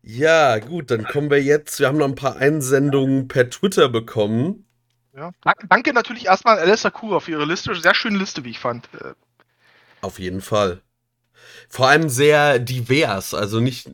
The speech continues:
Speaker 1: also
Speaker 2: Ja.
Speaker 1: wir haben mal mehrere Dekaden Wrestling da schnell durchgearbeitet.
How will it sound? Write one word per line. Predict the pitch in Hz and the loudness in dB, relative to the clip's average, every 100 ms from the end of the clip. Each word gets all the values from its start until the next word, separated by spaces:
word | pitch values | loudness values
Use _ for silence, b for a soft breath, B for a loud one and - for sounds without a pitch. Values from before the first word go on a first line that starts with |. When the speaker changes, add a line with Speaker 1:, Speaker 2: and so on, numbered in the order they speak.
| _ | _
Speaker 1:
also | - 113 | -2 2
Speaker 2:
Ja. | 180 - _ _ _ _ _ _ | 2 -2 _ _ _ _ _ _
Speaker 1:
wir | 127 120 | -8 -8
haben | 139 | -6
mal | 135 131 131 123 120 B B | -6 -4 -4 -6 -12 B B
mehrere | 127 160 190 160 151 156 | -4 0 0 0 -4 -4
Dekaden | 156 - 160 160 151 | -6 -2 2 4 4
Wrestling | 147 180 - 123 104 | 0 -2 -4 -4 -2
da | 101 104 98 104 - | -2 -2 -6 -18 -14
schnell | 117 - 113 101 | -10 -4 -4 -4
durchgearbeitet. | 98 104 - 98 95 98 98 95 95 90 - | -6 -8 -6 -6 -4 -4 -4 -4 -8 -10 -16